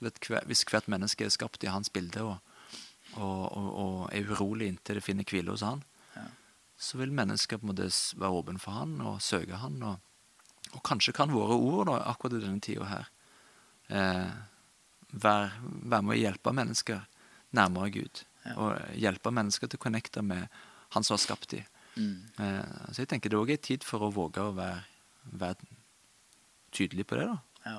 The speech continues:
Speaker 1: Du kan poste noen ting, eller
Speaker 2: Ja.
Speaker 1: legge ut noen sanger, eller, eller sende meldinger, eller
Speaker 2: Ja, og
Speaker 1: Ja.
Speaker 2: for det, jeg tror, jeg, det er apropos det med muligheter, men jeg tror dette er en tid der det er ikke bare vi som kristne som har blitt, på en måte,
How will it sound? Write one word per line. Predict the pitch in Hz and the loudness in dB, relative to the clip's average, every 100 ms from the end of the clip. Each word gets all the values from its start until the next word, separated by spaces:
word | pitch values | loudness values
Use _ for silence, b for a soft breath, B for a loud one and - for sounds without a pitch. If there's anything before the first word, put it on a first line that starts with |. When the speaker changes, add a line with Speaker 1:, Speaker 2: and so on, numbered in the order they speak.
| - | -6
Speaker 1:
Du | 165 | -6
kan | 147 | -4
poste | - 131 - 135 | -2 -2 -2 -4
noen | 127 127 | -4 -4
ting, | - 131 131 123 | -4 -2 -2 -4
eller | 113 117 B B B 107 | -4 -8 B B B -10
Speaker 2:
Ja. | 104 | 2
Speaker 1:
legge | 127 117 120 | 2 4 4
ut | 123 | 4
noen | 120 113 | 2 2
sanger, | - 113 104 104 110 | 2 2 0 -2 -2
eller, | 101 95 - _ | -4 -6 -10 _
eller | - 120 | -8 -4
sende | - 117 113 | -2 0 0
meldinger, | 113 92 98 104 95 | 0 0 -2 -2 -4
eller | - - _ b b b b b | -8 -14 _ b b b b b
Speaker 2:
Ja, | 92 | -8
og | - _ - | -10 _ -8
Speaker 1:
Ja. | |
Speaker 2:
for | 104 110 | -2 0
det, | 110 117 | 0 0
jeg | 117 | -4
tror, | - 135 | -2 0
jeg, | 120 117 | 0 2
det | 120 120 | 4 6
er | - | 4
apropos | - 123 - 117 | 0 -6 -4 -2
det | 113 | 0
med | 113 | 2
muligheter, | 110 101 113 131 131 | 0 0 -2 -2 -2
men | 113 110 | -2 -2
jeg | 113 | -4
tror | - 131 139 - B B B B B B - | -4 -2 -2 -8 B B B B B B -2
dette | 117 - 127 | -2 4 8
er | 120 | 8
en | |
tid | - 123 123 | 6 2 6
der | 113 107 - - | 4 4 -2 -4
det | 117 | 0
er | 107 | 2
ikke | 110 135 | 4 6
bare | 120 | 6
vi | 110 113 | 6 4
som | 117 | 2
kristne | - 110 - 120 | -2 -2 0 0
som | 160 | 0
har | 160 | 0
blitt, | 147 - | 0 0
på | 131 | -2
en | 123 | 0
måte, | 104 107 110 101 98 104 | 0 0 2 2 -2 -8